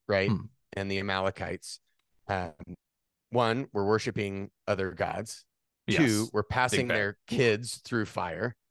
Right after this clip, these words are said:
Speaker 1: right? Killing,
Speaker 2: Ev-,
Speaker 1: killing
Speaker 2: some of their
Speaker 1: babies,
Speaker 2: kids, right? They were
Speaker 1: right?
Speaker 2: killing some
Speaker 1: Ritu-,
Speaker 2: of their kids.
Speaker 1: that's
Speaker 2: So
Speaker 1: right.
Speaker 2: God wants to come
Speaker 1: Ritualistic.
Speaker 2: in and kill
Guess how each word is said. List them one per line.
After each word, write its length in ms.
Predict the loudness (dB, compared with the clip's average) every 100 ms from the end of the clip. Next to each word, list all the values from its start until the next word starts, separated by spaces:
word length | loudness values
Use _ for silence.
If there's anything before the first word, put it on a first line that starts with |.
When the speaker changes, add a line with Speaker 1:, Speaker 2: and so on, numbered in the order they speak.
| -6
Speaker 1:
right? 200 | -6 -2
Killing, 480 | 2 4 4 4 4
Speaker 2:
Ev-, 260 | 4 2
Speaker 1:
killing 280 | 4 6 8
Speaker 2:
some 220 | 10 12
of 80 | 12
their 120 | 8
Speaker 1:
babies, 140 | 6 2
Speaker 2:
kids, 160 | -2 -2 4
right? 140 | 8
They 80 | 10
were 80 | 10
Speaker 1:
right? 80 | 10
Speaker 2:
killing 240 | 10 10
some 240 | 10 8 8
Speaker 1:
Ritu-, 40 |
Speaker 2:
of 100 | 8
their 120 | 6
kids. 340 | 6 0 -2 0
Speaker 1:
that's 180 | 2 4
Speaker 2:
So 160 | 4
Speaker 1:
right. 60 | 8
Speaker 2:
God 260 | 10 10
wants 180 | 10 10
to 100 | 10
come 160 | 8 8
Speaker 1:
Ritualistic. 280 | 8 6 2 0
Speaker 2:
in 80 | 2
and 100 | 4
kill 360 | 6 6 4